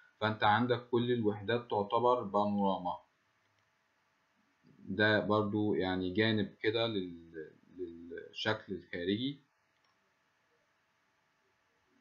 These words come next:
ده الديزاين بتاع الدور الأرضي، يعني دي كلها أماكن محلات. هنا هيبقى فيه لوبي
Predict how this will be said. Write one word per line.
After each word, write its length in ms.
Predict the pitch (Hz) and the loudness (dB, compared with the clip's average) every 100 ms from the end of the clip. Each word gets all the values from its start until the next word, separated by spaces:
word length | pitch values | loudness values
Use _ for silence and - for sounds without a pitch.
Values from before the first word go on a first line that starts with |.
| _ 240 240 _ _ _ _ _ _ _ _ - _ _ - | _ -20 _ _ _ _ _ _ _ _ _ -20 _ _ 0
ده 260 | 98 113 | 4 4
الديزاين 640 | 101 95 98 104 110 110 98 | 4 0 -2 2 2 4 0
بتاع 360 | 98 107 104 | 0 2 4
الدور 300 | 98 90 107 | 2 2 2
الأرضي، 580 | 104 98 110 117 156 165 _ _ _ _ _ _ _ _ _ _ _ _ _ _ _ 403 370 359 294 294 _ _ _ _ _ _ _ _ _ _ _ 107 | 2 0 -2 0 -4 -6 _ _ _ _ _ _ _ _ _ _ _ _ _ _ _ _ _ _ _ _ _ _ _ _ _ _ _ _ _ _ _ 6
يعني 300 | 107 104 98 | 8 8 4
دي 160 | 117 | 2
كلها 400 | 113 107 107 107 | 2 4 4 6
أماكن 400 | 101 110 110 110 | 4 2 2 2
محلات. 580 | 98 98 92 98 120 - | 2 2 0 4 4 4
هنا 220 | 107 110 101 | -2 0 0
هيبقى 280 | 104 92 | 0 -6
فيه 240 | 95 110 104 | -10 -4 0
لوبي 280 | 113 127 | 0 2